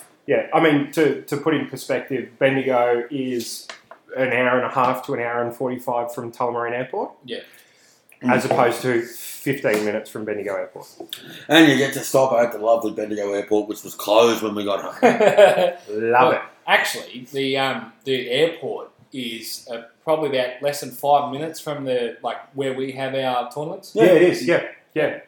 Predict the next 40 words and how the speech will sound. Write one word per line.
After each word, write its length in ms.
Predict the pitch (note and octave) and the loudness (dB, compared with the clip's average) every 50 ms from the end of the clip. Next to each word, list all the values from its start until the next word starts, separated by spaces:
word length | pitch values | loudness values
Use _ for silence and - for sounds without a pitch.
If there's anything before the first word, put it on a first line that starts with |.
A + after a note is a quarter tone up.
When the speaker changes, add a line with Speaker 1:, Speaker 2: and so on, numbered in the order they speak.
| - - - | -20 -20 -20
Speaker 1:
really 400 | A#2+ A#2+ C3 D3+ D#3 C#3+ C3 A#2 | -12 -8 -4 -2 0 0 0 -2
close, 340 | - B2+ A2+ G#2 - - - | 0 -2 -4 -4 -4 -6 -8
all 240 | - C3+ B2 B2 A#2+ | -8 -6 -4 -4 -4
out 160 | A2+ A2+ A2+ | -4 -6 -6
in, 240 | A#2 A2 G#2 G2+ G2+ | -8 -10 -10 -10 -12
uh, 240 | - A2 G#2+ G#2 G#2 - | -12 -12 -12 -12 -10 -6
East, 260 | C#3+ C3+ C#3 - - E3+ | -6 -6 -6 -6 -6 -4
Speaker 3:
Yeah. 100 | E3+ C#3 A2 - - | -2 -2 -4 -4 -8
Speaker 1:
East 200 | C3 A#2+ - - | -8 -8 -8 -10
Bendigo. 260 | A2+ G2 F#2+ - - - | -12 -14 -14 -16 -18 -6
Speaker 3:
So 240 | - C#3 C#3 C#3+ C#3+ | 0 4 8 8 10
I 60 | D3+ | 10
had 100 | E3 E3 | 10 12
a 220 | D#3 D3+ D3 D3 D3+ | 10 12 10 10 8
really 220 | F3 E3 D#3 D3+ C#3+ | 8 6 6 6 4
good 160 | D3 B2+ - | 2 0 0
time. 800 | - B2 C3 C3+ C3+ C3+ C3+ C3+ C3+ C3+ C3 C3 C3 C3 C3 B2 - _ _ _ _ _ _ _ _ _ _ _ _ | -2 -2 0 2 2 2 2 0 0 -2 -2 -2 -2 -4 -6 -10 -18 _ _ _ _ _ _ _ _ _ _ _ _
Listen, 540 | - B3+ - - - - - C#4 - - - _ _ _ - D4 - - | -16 -14 -12 -10 -8 -8 -8 -8 -10 -12 -16 _ _ _ -20 -20 -20 -16
I 100 | - F#3 | -14 -10
sort 320 | - E4 F#4 F4+ E4+ C#4 | -8 -6 -4 -4 -4 -6
of 160 | D3 C3 B2 - | -6 -8 -12 -8
feel 200 | - F3+ F3+ D#3+ | -6 -4 -2 -2
a 40 | C#3 | -2
bit 280 | A#2 A#2+ C#3 C3 A#2+ A#2+ | -2 -2 -4 -4 -2 -4
obliged 500 | A#2 A2 G2+ G#2+ A2+ A#2+ B2+ B2 - - | -4 -4 -2 0 2 2 2 2 0 -4
to 60 | - | -10
come 220 | - A#2 A#2+ A2 | -10 -8 -8 -4
back 220 | G#2+ G#2+ A2+ A2+ - | -2 -2 -2 -2 -4
with 120 | G2 - | -12 -10
some 180 | - G#2+ G#2 G2+ | -8 -10 -8 -8
sort 160 | G#2 G2+ G2 | -8 -8 -8
of 160 | F#2+ F#2 - - | -8 -10 -10 -6
Pat-style 480 | G#2 A2 A2 - - - G2+ G2+ G2 F#2+ | -4 -4 -4 -6 -8 -8 -6 -6 -6 -6
controversy 760 | - G2+ G#2 A#2 B2 B2 A#2 A#2 B2 C3+ C3 C3 C#3+ C#3+ C3 | -6 -6 -6 -6 -6 -6 -8 -6 -6 -6 -6 -6 -8 -10 -8
when 160 | B2+ B2 B2+ | -6 -6 -6
I 60 | B2 | -6
go 140 | - B2+ B2+ | -6 -6 -8
to 160 | B2+ B2+ A#2+ | -6 -8 -8
events. 380 | - C3+ D3 - - - - _ _ - - - - - | -8 -10 -12 -14 -14 -20 -20 _ _ -20 -20 -6 0 2
Speaker 2:
<laughs> 580 | A3 - - - G#3 - - G4 F4+ - - | 2 2 2 -2 -6 -4 -4 -4 -4 -6 -10